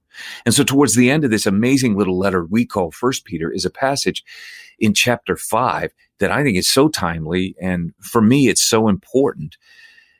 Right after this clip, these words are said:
And it's <laughs> really still hard to remember because it has a word in it that's just not that easy for most of us. Or I'll just say for me, it, it clangs on my own tin ears, especially if it's a verb.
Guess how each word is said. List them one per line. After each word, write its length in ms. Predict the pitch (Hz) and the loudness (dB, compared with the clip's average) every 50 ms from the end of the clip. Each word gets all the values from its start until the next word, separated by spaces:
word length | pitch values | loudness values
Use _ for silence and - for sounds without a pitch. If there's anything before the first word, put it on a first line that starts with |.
| _ _ _ _ - | _ _ _ _ -2
And 120 | 117 123 | 0 0
it's 280 | 120 104 - - - - - 110 101 | 0 0 -2 -6 -6 -6 -6 -6 -6
<laughs> 160 | - - - | -6 -4 -2
really 340 | 135 117 151 143 120 113 104 | 0 2 2 4 4 2 0
still 380 | 101 - - - 127 117 101 - - | 0 -2 -2 0 0 0 0 -2 -4
hard 280 | - 101 117 127 110 90 | -2 0 0 0 0 -2
to 60 | 90 | -2
remember 500 | 85 92 90 95 120 151 156 131 - - - | 0 0 0 0 -2 -2 -4 -6 -8 -6 -8
because 280 | 95 92 - 104 92 | -8 -4 -2 -2 -2
it 120 | 113 - 110 | -2 -2 -2
has 160 | 135 139 120 | -2 -2 0
a 80 | 107 | -2
word 400 | 98 98 98 113 147 - - - | -2 -2 -2 -2 0 0 0 -2
in 120 | 87 82 87 | -4 -4 -4
it 120 | 92 - | -6 -4
that's 200 | - 90 - - | -4 -6 -6 -6
just 240 | - - 131 - - | -6 -4 -6 -4 -4
not 220 | 107 123 131 - | -4 -6 -6 -4
that 220 | - 139 131 123 120 | -2 -2 0 0 0
easy 300 | 131 165 165 - - - | 0 0 -2 -4 -8 -6
for 120 | - 85 | -6 -6
most 320 | - - - - - - - | -6 -6 -8 -8 -10 -12 -14
of 80 | - | -20
us. 240 | - - - - - _ _ _ - - - _ _ _ _ - | -14 -12 -10 -10 -12 _ _ _ -20 -20 -20 _ _ _ _ -4
Or 80 | 95 | -2
I'll 140 | 104 117 135 | 0 0 0
just 200 | 120 120 110 - | 0 0 0 2
say 120 | - 107 98 | 0 0 0
for 140 | - 90 | 0 0
me, 440 | 85 82 85 90 92 73 71 - _ _ _ _ _ _ _ _ _ _ _ _ _ _ _ _ | 0 2 2 2 0 0 -2 -8 _ _ _ _ _ _ _ _ _ _ _ _ _ _ _ _
it, 180 | - 101 - - | -4 -2 -2 0
it 200 | 92 98 92 - | 0 -2 -2 -4
clangs 400 | - - - 131 131 127 117 101 | -4 -2 0 2 2 2 2 2
on 100 | 110 92 | 2 2
my 240 | 92 101 104 107 98 | 2 0 0 0 -2
own 220 | 82 73 73 76 - _ _ | -2 -4 -8 -12 -14 _ _
tin 380 | - - 117 107 87 82 82 - | -4 -2 0 0 0 0 -2 -4
ears, 500 | - 78 85 73 69 67 55 - - - | -4 -4 -4 -4 -4 -6 -8 -8 -8 -8
especially 800 | - - 80 71 71 95 - - - 139 135 - - 95 87 82 | -8 -6 -4 -4 -2 -2 -2 0 0 2 0 2 0 0 -2 -2
if 80 | - - | -2 -6
it's 140 | 78 - | -6 -6
a 60 | - 76 | -6 -6
verb. 460 | 73 76 87 80 - - - - | -4 -2 -2 -2 -2 -4 -6 -10